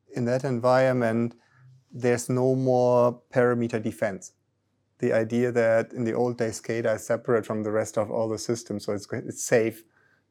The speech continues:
I think is outdated. When you look at R T Us being hacked, cameras being hacked, E V charging points being hacked. So the new security, uh, model is an integrated model. It, the network has to be intrinsically secure and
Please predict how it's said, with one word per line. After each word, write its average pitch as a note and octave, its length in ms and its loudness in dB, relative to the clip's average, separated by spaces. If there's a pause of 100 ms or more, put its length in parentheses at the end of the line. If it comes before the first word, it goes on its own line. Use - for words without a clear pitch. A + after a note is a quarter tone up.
(120)
I A#2+ 40 -6
think A#2 340 -4
is G#2+ 80 -6
outdated. A2 720 -4 (220)
When A2+ 160 -8
you A2 80 -8
look A2+ 260 -6
at A2 360 0
R A2 180 -2
T A2+ 240 -4
Us A2+ 100 -4
being A2 240 -4
hacked, G#2 340 -8
cameras G#2+ 360 -4
being G#2 260 -6
hacked, G#2 380 -6 (440)
E A2+ 120 -2
V G#2 120 -4
charging G#2+ 440 0
points G#2 260 -6
being G#2+ 220 -8
hacked. G#2 320 -8 (360)
So A2+ 240 -6 (140)
the A2+ 280 2 (100)
new B2+ 400 0
security, B2 760 -2 (400)
uh, G#2+ 320 -2
model A#2 540 0
is A#2+ 440 -2 (200)
an G#2+ 460 -2 (100)
integrated C3 680 -4
model. C3 340 -4
It, B2+ 180 0
the B2 80 2
network B2 480 2
has A#2+ 180 -2
to A2+ 100 -4
be A2+ 180 -2
intrinsically A2+ 640 -4
secure G#2 480 -4
and G#2+ 260 -6